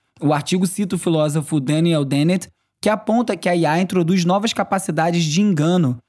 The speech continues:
com a criação de pessoas falsas através da tecnologia de deepfake.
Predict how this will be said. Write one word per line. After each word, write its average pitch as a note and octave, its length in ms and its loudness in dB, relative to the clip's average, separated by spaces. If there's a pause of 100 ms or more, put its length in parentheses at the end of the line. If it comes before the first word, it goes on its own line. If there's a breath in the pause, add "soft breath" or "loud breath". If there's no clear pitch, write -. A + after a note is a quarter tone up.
(140)
com - 80 -2
a D3+ 60 -2
criação F#3+ 500 0
de F3 220 2
pessoas A#3+ 640 -2
falsas B2+ 560 -4 (320)
através D3 480 -2
da D3+ 180 -2
tecnologia D3+ 640 0
de D#3 160 2
deepfake. D3+ 640 -2